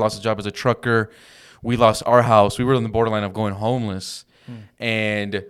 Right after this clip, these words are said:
Speaker 1: the only way, I actually just made a tweet about it 'cause the anniversary j-,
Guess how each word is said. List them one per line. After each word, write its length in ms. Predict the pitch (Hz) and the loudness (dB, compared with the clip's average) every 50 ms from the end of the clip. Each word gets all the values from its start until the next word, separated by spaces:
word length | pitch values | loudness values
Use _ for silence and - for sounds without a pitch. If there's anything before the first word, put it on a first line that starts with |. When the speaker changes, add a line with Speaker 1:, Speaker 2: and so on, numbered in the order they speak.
| _ _ _ _ _ - | _ _ _ _ _ -10
Speaker 1:
the 160 | 117 113 117 | -6 -2 -2
only 160 | 120 131 123 | 0 0 0
way, 380 | 123 123 117 113 110 113 - - - | 0 0 0 0 -2 -4 -6 -4 0
I 100 | 113 120 | 2 2
actually 220 | 127 - - 107 | 2 0 -4 -6
just 240 | 101 110 135 131 123 | 0 2 2 2 2
made 140 | 135 120 107 | 0 -4 -4
a 60 | 101 | -4
tweet 240 | - - 147 143 135 | -2 0 2 2 2
about 160 | 113 117 104 | 4 2 0
it 80 | 104 - | 0 -4
'cause 100 | 104 101 | -6 -6
the 140 | 107 107 | -4 -4
anniversary 500 | 107 101 101 104 131 147 143 - 113 110 | -4 -2 0 0 0 0 0 -2 -6 -6
j-, 120 | 95 101 | -8 -8